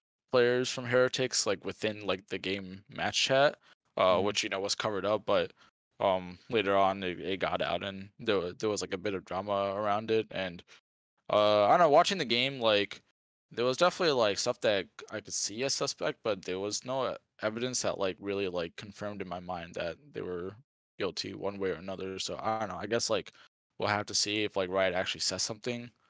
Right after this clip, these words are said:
Speaker 1: It's just, I personally didn't see anything that, like, definitely
Speaker 2: Mm.
Speaker 1: made me think, like, "Ah, yes, this team is definitely cheating," but there was definitely some stuff where I could see, like, "Mm, I can see why people think they might be cheating, but, you know, there could be this or this that,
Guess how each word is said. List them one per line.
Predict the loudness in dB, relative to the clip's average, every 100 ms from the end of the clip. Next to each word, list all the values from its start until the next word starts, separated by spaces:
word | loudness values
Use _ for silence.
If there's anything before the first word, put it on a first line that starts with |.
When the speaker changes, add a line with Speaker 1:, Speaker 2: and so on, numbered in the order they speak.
| _ _ _ _
Speaker 1:
It's | -8
just, | -6 -4 -6 -10 -14 _ _ _ _ _ 2
I | 2
personally | 2 0 2 2 0 -2 -8 -16 -16 _ _ -18 -18 -16 -2
didn't | 0 2
see | 0 -2
anything | -4 -6 -4
that, | -4
like, | -6 -10 -12 -18 -20 _ _ -2
definitely | 0 2 -2
Speaker 2:
Mm. | -2
Speaker 1:
made | -6
me | -6
think, | -10 -8 -4
like, | -6 -2
"Ah, | 0 2
yes, | 2 0 -2
this | -2 -4
team | -6 -6
is | -6 -6 -2
definitely | -2 -2 -4
cheating," | -4 -4 -8 -10
but | -10 -8
there | -6
was | -4 -2
definitely | -2 -2 -4
some | -4 -4
stuff | -6 -4
where | -2 -2 -2
I | -4
could | -4
see, | -4 -4
like, | -4 -4
"Mm, | -6 -10 -10 -12 -18 -6
I | -4
can | 0
see | 0
why | -2
people | -4 -6 -4
think | -4 -2
they | -4
might | -4 -10
be | -10
cheating, | -10 -10 -10 -10
but, | -6 -6 -8 _ _
you | -10
know, | -6
there | -4 -6
could | -6
be | -8
this | -8 -6 -6
or | -4
this | -6 -6
that, | -4 -4